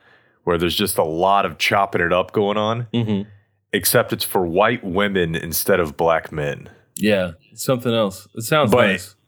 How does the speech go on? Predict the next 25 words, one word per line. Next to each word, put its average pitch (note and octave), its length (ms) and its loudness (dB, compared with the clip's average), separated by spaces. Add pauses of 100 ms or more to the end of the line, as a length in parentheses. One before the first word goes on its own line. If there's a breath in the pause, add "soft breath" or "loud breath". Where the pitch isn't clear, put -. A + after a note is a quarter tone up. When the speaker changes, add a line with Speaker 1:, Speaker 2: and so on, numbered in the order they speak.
(140)
Speaker 1:
it, D3 220 4
it, F3 380 2
dude, C#3 180 4
it's A#2 120 2
awesome. E2+ 580 0 (560)
And, F2+ 300 2
uh, F2 180 4
Dan A2+ 300 0
goes G#2 240 2
there G2+ 160 4
as F2 140 0
well E2+ 380 2 (140)
for F2 200 0
head F2 200 0
shaves E2 480 0
and D#2+ 240 -4
for, D2+ 420 0 (200)
for F2+ 120 -2
shaves. D#2 580 0 (440 loud breath)
And E2 400 0
they, A2+ 220 2
I G#2+ 80 2
mean, G#2 160 -2
dude, F#2+ 240 0
they're, G#2+ 260 2